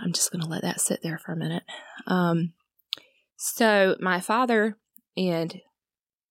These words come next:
his new wife resumed going to the church that I grew up in, and we began going to a Presbyterian church that was very structured, and that was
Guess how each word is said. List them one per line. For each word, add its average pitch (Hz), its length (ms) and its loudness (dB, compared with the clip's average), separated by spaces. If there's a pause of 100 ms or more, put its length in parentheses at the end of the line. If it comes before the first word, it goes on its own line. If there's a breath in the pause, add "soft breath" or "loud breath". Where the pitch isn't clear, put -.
(260)
his - 400 -2 (300)
new 220 260 6
wife 151 380 0 (420)
resumed 208 480 6
going 180 380 4 (160)
to 180 220 2
the 156 300 -4 (440)
church - 360 -2
that 175 120 0
I 156 100 2
grew 165 260 0
up 175 160 0
in, 165 220 -4 (920)
and 180 440 4 (640 loud breath)
we 202 200 2
began 185 320 4
going 175 300 2
to 180 200 -2
a 165 140 2
Presbyterian 175 640 0
church - 360 -8 (380)
that 190 160 -2
was 175 180 -2
very 202 280 6
structured, - 580 -2 (400)
and 180 400 2 (560)
that 160 120 0
was 180 140 -2